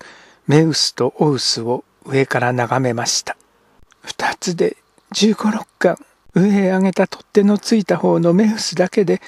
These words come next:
八貫はあると、虎松親分はカンカンを引いていましたよ。」「あれを二階へ持ち上げるのは容易のことじゃあるめえ。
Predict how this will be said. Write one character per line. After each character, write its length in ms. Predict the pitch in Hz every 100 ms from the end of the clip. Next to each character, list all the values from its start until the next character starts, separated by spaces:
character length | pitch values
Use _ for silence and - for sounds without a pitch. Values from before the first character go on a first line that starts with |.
| - - _
八 320 | - - -
貫 140 | - 220
は 300 | 196 185 190
あ 60 |
る 100 | 196
と、 240 | - 196 - _ -
虎 220 | 170 180
松 280 | - - 175
親 180 | 185 165
分 200 | 165 165
は 140 | 170
カ 180 | - 185
ン 80 | 220
カ 160 | 220
ン 140 | 202 180
を 80 |
引 180 | 180 208
い 40 | 202
て 140 | 208
い 80 | 196
ま 160 | 208
し 100 | -
た 180 | - -
よ。」 140 | - - _ _ _ _ _ -
「あ 180 | - -
れ 200 | 131 135
を 180 | 127 131
二 240 | 127 127
階 320 | - 147 147
へ 80 | 143
持 160 | 139 135
ち 160 | -
上 140 | 135 139
げ 80 |
る 100 | 139
の 120 | 120 117
は 100 | 117
容 280 | 139 165
易 80 | 156
の 120 | 131
こ 100 | 117
と 140 | 123 123
じ 100 | 113
ゃ 60 |
あ 40 | 113
る 100 | 123
め 120 | 117
え。 200 | 107 -